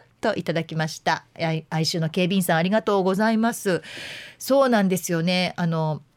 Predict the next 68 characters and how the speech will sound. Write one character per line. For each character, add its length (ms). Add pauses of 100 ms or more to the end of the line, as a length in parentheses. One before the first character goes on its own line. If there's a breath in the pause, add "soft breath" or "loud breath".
(540)
本 300
当 100
に 80
ね、 320
ど 160 (180)
の 60
番 320
組 1080
で 120
も 300
哀 100
愁 220
の 120
警 200
備 160
員 140
っ 40
て 80
い 80
う 240
ラ 100
ジ 160
オ 80
ネ 220
ー 20
ム 160
で 240 (220 loud breath)
メ 140
ッ 20
セ 200
ー 40
ジ 100
を 80
く 140
だ 100
さ 140
る 100
の 100
で、 220 (340 loud breath)
本 260
当 80
に 140 (240 soft breath)
こ 160
の 120
人 180
一 300
日 260
中 120
聞 180
い 60
て 120
ん 60
の 80
か 120
な 200
っ 20
て 80
私 240
も 80 (340 loud breath)
不 100
思 220
議 120
に 100
思 380
う 20
ぐ 140
ら 140
い 280